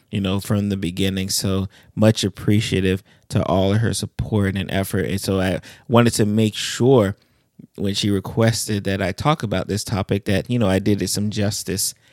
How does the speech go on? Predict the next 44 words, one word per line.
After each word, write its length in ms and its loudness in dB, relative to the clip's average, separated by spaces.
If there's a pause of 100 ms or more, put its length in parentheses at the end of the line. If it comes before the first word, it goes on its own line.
(220)
And 400 0 (240)
like 220 2
always, 320 6
again, 340 2 (320)
you 80 -2
don't 200 4
have 140 4
to 60 -2
be 140 2
my 120 2
elementary 460 2
school 260 2
teacher 300 0
to 160 -2
request 400 2
any 140 -2
topics. 420 0 (380)
If 180 4
you 140 6
want, 580 4
if 220 -2
there's 180 4
a 60 -2
topic 400 2
that, 220 4
you 100 -2
know, 80 0
I 80 2
haven't 380 4
been 120 2
able 200 4
to 60 0
touch 300 0
on 220 4
yet, 280 2 (300)
or 140 6
you 100 8
like 220 6
a 40 4
little 220 6
bit 60 4
more 160 2
clarity 500 2
on, 140 4